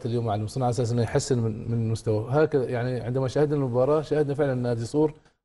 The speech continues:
هو فريق لديه الرغبة أنه ي-، يعني، ينت-، ينتشل نفسه أو يظهر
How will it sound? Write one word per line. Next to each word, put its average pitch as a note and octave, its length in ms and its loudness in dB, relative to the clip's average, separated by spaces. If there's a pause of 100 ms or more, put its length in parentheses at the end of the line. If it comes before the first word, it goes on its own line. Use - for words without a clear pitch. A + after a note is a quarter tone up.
(100)
هو A#2+ 180 4
فريق C3+ 460 0
لديه B2 400 2
الرغبة C3 480 0 (220)
أنه A#2 320 -4 (160)
ي-، G#2+ 360 0
يعني، G#2 420 0 (400)
ينت-، A2 340 -2 (200)
ينتشل C3 520 0
نفسه C3+ 340 0 (340)
أو B2 140 4
يظهر C3+ 360 2